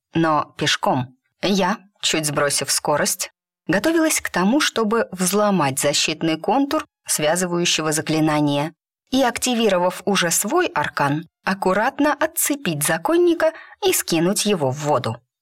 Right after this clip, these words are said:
И тут, со встречной, виляя пьяными зигзагами, вылетел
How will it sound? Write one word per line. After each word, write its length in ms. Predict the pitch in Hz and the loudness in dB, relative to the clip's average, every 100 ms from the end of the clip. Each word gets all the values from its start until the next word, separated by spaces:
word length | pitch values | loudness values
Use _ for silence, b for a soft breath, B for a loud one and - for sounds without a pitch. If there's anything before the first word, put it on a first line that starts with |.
| _ | _
И 180 | 202 175 | -4 -2
тут, 460 | 175 202 135 - - _ | 0 0 0 -6 -14 _
со 220 | - - 127 | -4 -2 -2
встречной, 680 | - - 151 151 - 117 135 - _ _ | -4 -2 0 0 -2 -2 -4 -8 _ _
виляя 440 | 170 170 170 175 175 | 0 2 2 2 0
пьяными 580 | 175 175 156 151 160 | -2 0 2 2 0
зигзагами, 840 | 160 160 160 151 185 214 240 269 277 B B B | 0 -2 -2 0 0 0 0 0 -2 B B B
вылетел 760 | 170 175 170 170 180 196 202 | 0 2 2 0 0 0 -2